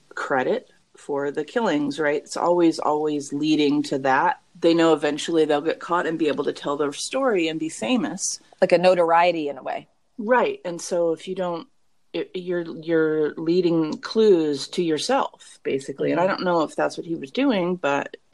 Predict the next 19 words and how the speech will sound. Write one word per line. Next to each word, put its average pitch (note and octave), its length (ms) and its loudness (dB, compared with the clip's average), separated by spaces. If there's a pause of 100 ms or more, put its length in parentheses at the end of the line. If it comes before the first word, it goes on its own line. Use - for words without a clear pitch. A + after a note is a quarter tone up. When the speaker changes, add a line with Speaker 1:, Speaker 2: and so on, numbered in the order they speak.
(120)
Speaker 1:
maybe. D#3+ 640 -2
And D#3+ 180 2
then E3 120 2
also E3+ 480 0
just, D#3 400 -6 (340)
I E3+ 80 -2
don't F#3 160 0
know F3 200 0
if D#3+ 120 -6
there D#3 140 -2
was D3+ 160 -4
a C#3+ 60 -8
certain D3 300 -6
amount D3+ 340 -4
of C#3+ 180 -16
passion F#3+ 480 -8
in G3+ 140 -4
his G3+ 220 -4
killings, A#3+ 680 0